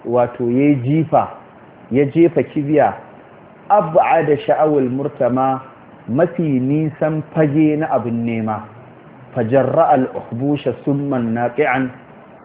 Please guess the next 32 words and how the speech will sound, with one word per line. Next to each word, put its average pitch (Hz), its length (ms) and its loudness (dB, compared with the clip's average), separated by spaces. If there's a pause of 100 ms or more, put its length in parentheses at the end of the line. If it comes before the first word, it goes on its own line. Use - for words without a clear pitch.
sai 151 220 2
ya 165 80 4
kwankwada 151 800 2
wa 131 80 2
mutanen 120 560 -2
Habasha 120 400 -2
ko 123 160 0
Habashawa 123 760 2 (680)
wani 139 280 4
dafi 156 380 0
wanda 135 300 0
yake 127 240 -2
mai 117 240 -4
halakarwa, 127 800 2 (420)
wahtalla 165 640 2
min 147 300 -2
ghimdana 135 560 2
mihrabad 117 640 0
duma, 123 540 -2 (300)
kuma 151 160 0
wahtalla 160 600 2
ya 139 120 4
je 156 220 2
ya 170 160 2
sauka 139 380 2
mihrabad 131 680 2
duma 127 300 -2
a 120 60 -4
masallacin 135 720 -2
gunki 143 420 0
min 135 240 0
Gimdana, 127 480 0